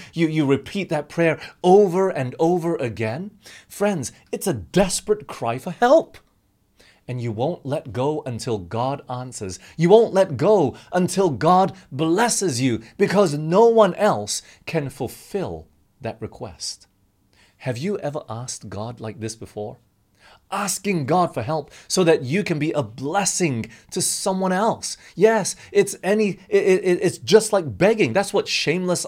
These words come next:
asking is, friends. "God, please help me." And we have no shame in asking God, but we're, we're begging. We are desperate. You see, friends, George Mueller, he was a man of faith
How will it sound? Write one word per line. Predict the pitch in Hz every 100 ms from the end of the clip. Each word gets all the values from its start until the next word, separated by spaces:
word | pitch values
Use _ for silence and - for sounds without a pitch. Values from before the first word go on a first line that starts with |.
| -
asking | 147 165 - 151 127 196
is, | 226 170
friends. | - 113 101 95 - - - -
"God, | 247 247 202 -
please | - 269 240 156 - - -
help | 247 254 214
me." | 139 135 -
And | - 180
we | 165
have | 170
no | 196 214
shame | - - 240 262
in | 175
asking | 196 180 160 139
God, | 214 135 - -
but | -
we're, | 196 202 - _ _ _
we're | - 214
begging. | 170 - 254 240 233 110 92 -
We | - 214
are | 139 - -
desperate. | 233 220 - - - - - _ _ _ _ _ _ - - _ _
You | 113
see, | 139 120
friends, | 123 113 98
George | 98 139 135 101
Mueller, | 110 120 76 - _ _ _
he | - - 160 170
was | 131 120 113 -
a | 117
man | 107 98 107 117 92 85 107
of | 90
faith | - - 101 101 -